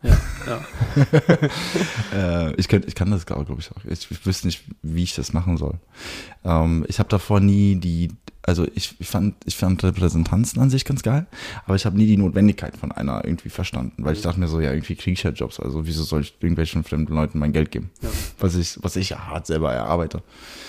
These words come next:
Speaker 2: Ähm, aber seitdem ich da bin, oder bei, bei einer bin, ähm, merkt man schon, wie angenehm das auch sein kann. Und, ähm, das ist eine ganz andere Art von Professionalität auch rüber, rüberbringt. So, wenn du eine Jobanfrage bekommst,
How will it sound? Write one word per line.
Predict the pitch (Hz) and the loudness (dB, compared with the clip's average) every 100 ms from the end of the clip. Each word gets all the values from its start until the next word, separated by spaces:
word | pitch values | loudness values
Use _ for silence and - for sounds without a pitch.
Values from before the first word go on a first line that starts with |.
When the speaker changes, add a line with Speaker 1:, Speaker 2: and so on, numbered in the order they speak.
| - - - - | -18 -20 -20 -4
Speaker 2:
Ähm, | 92 87 85 82 82 82 80 87 _ _ - | 2 4 4 4 2 2 0 -6 _ _ -2
aber | 87 | 0
seitdem | 90 80 90 | 0 0 0
ich | 87 | 0
da | 90 | 0
bin, | 80 85 104 107 110 143 - - - | 0 2 4 4 2 -2 -12 -12 -6
oder | 85 | -4
bei, | 85 82 | 0 0
bei | 78 76 | 0 0
einer | 82 98 | 0 0
bin, | 82 82 98 120 _ _ - - _ _ - | -2 -4 -4 -6 _ _ -20 -20 _ _ -6
ähm, | 87 85 87 87 85 85 85 80 - _ - | 2 4 4 4 4 4 2 0 -4 _ 0
merkt | 85 104 - | 2 2 0
man | 101 | -4
schon, | - 104 98 90 | 0 0 2 2
wie | 87 - | 0 6
angenehm | 113 113 82 67 | 8 8 4 -2
das | - - | -8 -12
auch | - | -18
sein | - - - | -12 -10 -8
kann. | - - - | -10 -12 -10
Und, | - 80 78 | -2 -2 0
ähm, | - 78 78 78 73 | -2 -2 0 -2 -2
das | 90 - | -6 -6
ist | 87 | -2
eine | 92 | 0
ganz | 87 92 | 2 0
andere | - 90 87 - | 0 0 0 0
Art | 87 - | -2 0
von | 95 | -2
Professionalität | - 87 87 90 82 80 95 90 | -2 -4 0 2 0 2 2 2
auch | 73 - | -2 -4
rüber, | 76 76 71 - | -4 -2 -2 -4
rüberbringt. | 78 78 73 73 73 78 | -6 -4 -4 -4 -6 -6
So, | - 76 | -6 -4
wenn | 78 | -2
du | 78 | 0
eine | 82 78 | 0 0
Jobanfrage | 87 82 - 90 - 80 80 | -2 -2 -4 -4 -2 -2 -2
bekommst, | - 95 80 - | -2 -2 -2 -6